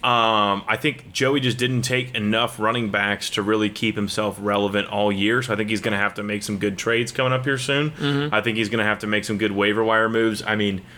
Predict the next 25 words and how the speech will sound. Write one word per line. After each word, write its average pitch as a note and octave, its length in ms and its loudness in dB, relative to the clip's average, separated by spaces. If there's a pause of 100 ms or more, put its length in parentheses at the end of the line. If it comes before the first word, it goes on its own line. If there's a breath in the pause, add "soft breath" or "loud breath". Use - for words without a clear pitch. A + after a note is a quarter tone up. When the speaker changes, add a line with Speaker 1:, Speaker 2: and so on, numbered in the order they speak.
(160 loud breath)
Speaker 1:
so, D3+ 240 2
so F3 160 0
right E3 200 2
now, D3 300 2
Steph B2+ 320 0
is A#2 120 -2
projected A#2 680 -2
seventeen A2+ 560 0
points A2 300 -2
ahead, F#2+ 540 0 (320 loud breath)
which B2+ 120 0
doesn't C3+ 220 2
include B2+ 260 2
whoever A#2+ 240 4
Joey's A2 260 2
gonna G#2+ 120 0
sub A2+ 180 0
it G#2+ 80 -6
from G#2+ 160 0
his F#2+ 100 -2
bench, B2 320 -2
but G#2 140 -2
that A#2 220 0
person C3+ 340 0
is, G#2 180 -2